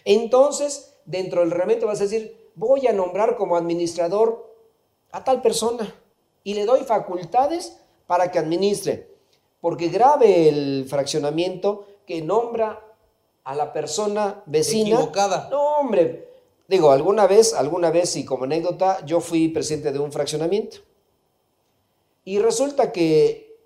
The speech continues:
Speaker 1: pues, me encargaba con mi secretario y tesorero de ir a cobrar. Bueno, pues no, en un día amanecí con unos huevos aventados ahí en el ventanal,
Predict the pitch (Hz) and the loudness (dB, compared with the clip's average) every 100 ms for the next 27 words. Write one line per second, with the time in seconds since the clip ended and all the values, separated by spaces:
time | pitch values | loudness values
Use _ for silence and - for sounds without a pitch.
0 | _ 196 170 202 196 202 214 285 247 185 | _ -14 -2 -2 2 2 4 4 2 2
1 | 160 156 151 180 190 202 180 135 143 151 | 0 -2 0 2 4 4 2 0 -2 0
2 | 180 165 165 165 165 190 233 - - _ | 0 -2 -2 -4 -4 -4 -6 -12 -20 _
3 | _ _ _ _ _ _ _ _ _ _ | _ _ _ _ _ _ _ _ _ _
4 | 151 165 147 160 170 190 180 165 156 151 | -4 -2 -2 2 4 4 2 -4 -6 -6
5 | 165 175 180 185 165 156 156 196 - - | -6 -4 -2 0 0 -4 -2 -4 -6 -20
6 | _ - 151 196 185 - 160 151 196 185 | _ -10 -4 -2 -2 -4 -8 0 2 2
7 | 165 151 156 185 175 147 160 180 175 151 | 2 2 4 4 4 2 2 2 2 4
8 | 147 147 147 156 180 320 | 4 2 2 2 0 -2